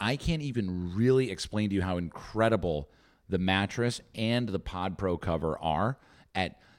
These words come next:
basically being a solution that you never even knew you needed. I roll with it pretty cold. I, I get in bed and it feels minty. It feels like I'm inside of a mint,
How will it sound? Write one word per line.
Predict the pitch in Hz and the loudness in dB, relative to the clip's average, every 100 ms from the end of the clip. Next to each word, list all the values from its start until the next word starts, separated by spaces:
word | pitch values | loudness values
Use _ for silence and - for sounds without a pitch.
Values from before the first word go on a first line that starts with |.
| _ | _
basically | - 113 120 123 123 | 2 2 2 -2 -2
being | 92 98 90 | 0 0 0
a | |
solution | 92 113 131 139 | -2 0 0 0
that | 123 | -4
you | 123 151 | -2 -4
never | 160 143 | -2 -2
even | 143 151 | -2 -2
knew | 151 | -2
you | 147 151 | -2 -4
needed. | 135 147 185 170 92 107 - _ - | -2 -2 0 0 -2 -4 -10 _ 0
I | 117 | 2
roll | 156 156 147 143 | 6 8 8 6
with | 123 | 6
it | 110 101 - - | 6 4 0 4
pretty | - 127 | 6 6
cold. | - 92 76 67 - | 2 0 0 -4 -6
I, | 98 - | -4 0
I | 123 | 2
get | 156 | 2
in | 147 | 4
bed | 117 110 | 4 4
and | |
it | 104 | 2
feels | 101 95 | 0 0
minty. | 80 92 - - - | 2 0 0 -10 -6
It | 98 | 0
feels | 123 120 | 4 4
like | 127 | 4
I'm | 101 | 2
inside | 90 104 101 95 87 | 4 2 4 2 4
of | 82 | 2
a | 78 | 2
mint, | 76 82 78 - | 2 2 0 -4